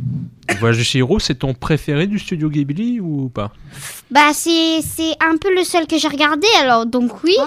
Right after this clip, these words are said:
Speaker 1: Ah, d'accord.
Speaker 2: Pour l'instant, mais parce que j'ai pas vu les autres, parce que, euh, j'ai pas pensé qu'il y en avait d'autres. Mais là, euh, j'ai vu sur Netflix, il y avait Le Voyage de Totoro.
Speaker 1: Alors, tu fais bien de redire, parce que pour l'Arcom, il faut en dire deux autres de plateformes. Donc, toi, tu dis Netflix, moi, je dis,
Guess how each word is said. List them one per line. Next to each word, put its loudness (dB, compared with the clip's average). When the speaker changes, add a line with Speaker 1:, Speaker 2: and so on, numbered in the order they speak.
Speaker 1:
Ah, -2
d'accord. -10
Speaker 2:
Pour 0
l'instant, 0
mais -2
parce -6
que -2
j'ai -4
pas -4
vu -6
les -2
autres, -6
parce -10
que, -12
euh, -10
j'ai -14
pas -12
pensé -16
qu'il -12
y -8
en -8
avait -14
d'autres. -16
Mais -2
là, 4
euh, 2
j'ai 2
vu 0
sur -8
Netflix, -6
il -4
y -4
avait -6
Le -6
Voyage -8
de -4
Totoro. -6
Speaker 1:
Alors, -8
tu -14
fais -6
bien -6
de -4
redire, -6
parce -10
que -4
pour -2
l'Arcom, -4
il -2
faut -2
en -2
dire -2
deux 0
autres -6
de -6
plateformes. -4
Donc, -4
toi, -4
tu -10
dis -2
Netflix, -4
moi, 0
je 0
dis, -2